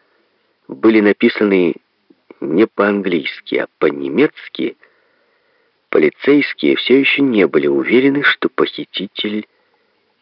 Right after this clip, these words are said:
немец. Мюллер поднял глаза на Штирлица. «Слушайте, я не обязан знать все уголовные дела двадцатого века».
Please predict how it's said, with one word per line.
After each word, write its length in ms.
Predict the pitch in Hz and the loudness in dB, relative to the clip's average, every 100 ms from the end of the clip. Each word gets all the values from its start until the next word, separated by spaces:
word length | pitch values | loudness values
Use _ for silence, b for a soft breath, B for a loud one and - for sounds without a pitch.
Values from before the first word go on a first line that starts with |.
| - | -8
немец. 480 | 78 78 64 62 - - - _ _ _ _ _ _ _ _ _ _ _ _ _ _ _ _ _ _ _ _ _ _ _ _ _ _ _ _ | 0 2 2 -4 -14 -20 -20 _ _ _ _ _ _ _ _ _ _ _ _ _ _ _ _ _ _ _ _ _ _ _ _ _ _ _ _
Мюллер 360 | 82 82 104 123 - - - | 0 2 4 2 -2 -8 -6
поднял 420 | - 98 98 98 | 0 2 4 2
глаза 340 | 87 87 82 82 | 4 2 4 2
на 100 | 87 | 2
Штирлица. 640 | - 76 65 60 - 62 - _ _ _ _ _ _ _ _ _ | 0 0 -2 -2 -4 -4 -4 _ _ _ _ _ _ _ _ _
«Слушайте, 560 | - - 208 - - 147 | -6 0 2 0 0 2
я 220 | 151 120 | 4 6
не 100 | 160 | 6
обязан 480 | 175 165 196 196 196 | 4 4 4 4 2
знать 240 | 196 190 | 2 0
все 220 | - - 180 | 0 2 4
уголовные 540 | 170 156 156 151 147 | 4 4 4 6 4
дела 220 | 143 131 | 4 4
двадцатого 460 | 120 117 - 101 87 | 4 2 0 2 2
века». 360 | 62 55 - | 0 -4 -10